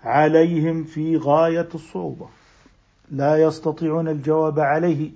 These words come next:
لأنهم إذا فتحوا هذا الباب، بمعنى أرادوا أن يجيبوا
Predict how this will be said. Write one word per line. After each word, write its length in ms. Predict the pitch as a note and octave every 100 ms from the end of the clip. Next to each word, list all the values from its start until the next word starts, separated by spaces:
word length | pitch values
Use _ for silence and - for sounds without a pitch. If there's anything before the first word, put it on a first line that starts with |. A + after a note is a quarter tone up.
| - - - - - _ _ -
لأنهم 640 | D3 G3 F3+ E3 D#3 D#3
إذا 440 | E3 F3 D#3+ D#3 D3
فتحوا 640 | E3+ E3+ E3+ C#3+ D3+ C#3+
هذا 320 | C#3+ D3+ D3 D3+
الباب، 640 | D3 B2 D#3+ A3+ C#4 - - _ _ _ _
بمعنى 540 | C3+ A#2 D3+ E3 D#3+ D#3+
أرادوا 680 | D3+ D3+ D3+ D#3 D3+ D#3+
أن 100 | D3+
يجيبوا 640 | D3 D3 B2+ E3+ G3+ A#3+